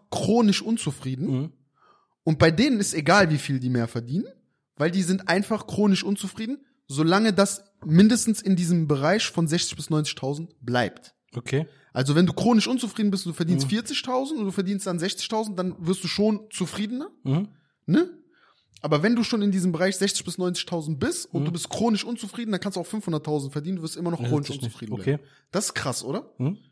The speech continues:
Speaker 1: Bruder, das, das kann ich mir nicht vorstellen.
Speaker 2: Dass sie so unzufrieden sind, dass egal, ob der neunzig oder fünfhundert
Speaker 1: Ja.
Speaker 2: verdient?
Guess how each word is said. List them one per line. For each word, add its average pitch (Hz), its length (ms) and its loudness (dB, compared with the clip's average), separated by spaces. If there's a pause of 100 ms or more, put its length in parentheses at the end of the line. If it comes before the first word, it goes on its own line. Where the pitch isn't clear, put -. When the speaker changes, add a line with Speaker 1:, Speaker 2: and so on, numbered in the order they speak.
(1200)
Speaker 1:
Bruder, 131 220 0
das, - 300 -4
das 127 200 -2
kann 196 160 0
ich - 140 -2
mir 147 60 0
nicht 135 140 -2
vorstellen. 104 480 -8 (1500)
Speaker 2:
Dass 139 160 0
sie 135 80 -4
so 156 80 2
unzufrieden 160 400 -2
sind, 147 160 -2
dass 143 160 -2
egal, 139 200 0
ob 151 80 -2
der 143 100 2
neunzig 147 240 2
oder 135 100 0
fünfhundert 143 420 -2
Speaker 1:
Ja. 143 220 6
Speaker 2:
verdient? - 120 -14